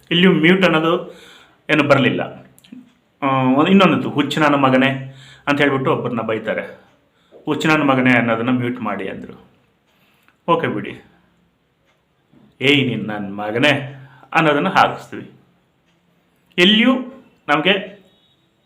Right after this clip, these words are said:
ಕಾಪಿ ಪೇಸ್ಟ್ ಆಯ್ತೇ ವಿನಃ, ಆ, ಆ, ಎಲ್ಲಿ ಕಟ್ ಆಗಿರುತ್ತೋ ಅಲ್ಲಿಗೆ ಬೇರೆ ಸೀನ್ಗಳನ್ನ ಪೇಸ್ಟ್ ಮಾಡಿದ್ವಿ ವಿನಃ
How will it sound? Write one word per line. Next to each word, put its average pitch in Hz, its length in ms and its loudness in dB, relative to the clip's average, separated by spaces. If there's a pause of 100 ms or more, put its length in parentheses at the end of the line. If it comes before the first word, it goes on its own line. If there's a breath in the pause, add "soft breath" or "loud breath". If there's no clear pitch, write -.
(1000)
ಕಾಪಿ 196 320 4
ಪೇಸ್ಟ್ 175 360 2
ಆಯ್ತೇ 143 260 2
ವಿನಃ, 127 200 -4 (760 loud breath)
ಆ, 147 100 6
ಆ, 123 260 4
ಎಲ್ಲಿ 180 240 2
ಕಟ್ 185 260 2
ಆಗಿರುತ್ತೋ 185 300 2
ಅಲ್ಲಿಗೆ 151 180 0
ಬೇರೆ 156 220 2
ಸೀನ್ಗಳನ್ನ 156 440 -2
ಪೇಸ್ಟ್ 143 360 -4
ಮಾಡಿದ್ವಿ 120 260 -4
ವಿನಃ 117 260 -10